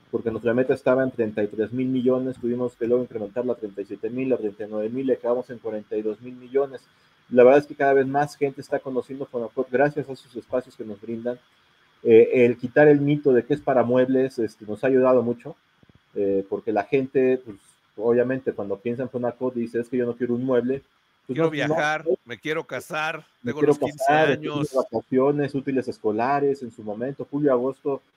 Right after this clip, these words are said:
Speaker 1: hay una gran demanda. Entonces, el que el trabajador sepa que va, puede recibir hasta cuatro meses de salario en su, eh, directamente a su cuenta y disponerlo para lo que él necesite, pues creo que ha sido una gran diferencia.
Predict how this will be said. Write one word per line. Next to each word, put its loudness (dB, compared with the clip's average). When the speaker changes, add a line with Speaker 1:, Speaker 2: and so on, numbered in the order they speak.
Speaker 1:
hay -2
una -6
gran 0
demanda. -6
Entonces, -2
el -2
que -6
el -4
trabajador -2
sepa -6
que -8
va, -2
puede 4
recibir -2
hasta -4
cuatro -2
meses -6
de -6
salario -2
en -4
su, -8
eh, -2
directamente -4
a -4
su -12
cuenta 0
y -10
disponerlo -4
para -2
lo -4
que -4
él -2
necesite, -6
pues -16
creo -6
que -8
ha -10
sido -10
una -10
gran -6
diferencia. -14